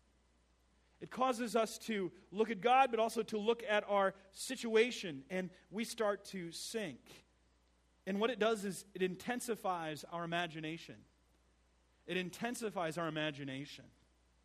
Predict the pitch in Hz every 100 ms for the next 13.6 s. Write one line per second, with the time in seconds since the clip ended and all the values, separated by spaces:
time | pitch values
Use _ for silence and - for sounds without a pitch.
0 | _ _ _ _ _ _ _ _ - 190
1 | - - 240 240 226 226 190 180 214 214
2 | 175 143 - 240 226 226 - 208 - -
3 | 196 190 214 240 240 220 - 185 165 156
4 | - 214 196 190 220 - 175 127 107 _
5 | _ _ _ _ _ 185 175 202 208 208
6 | 160 110 95 - - - - - - -
7 | _ _ _ _ _ _ _ - - 294
8 | 247 208 165 151 117 - - 262 277 277
9 | 254 190 214 202 190 190 185 202 220 214
10 | 185 165 160 160 - - - 156 190 180
11 | 175 170 208 254 190 185 214 - 170 170
12 | 175 160 127 151 185 208 208 208 - _
13 | 185 165 - 104 - -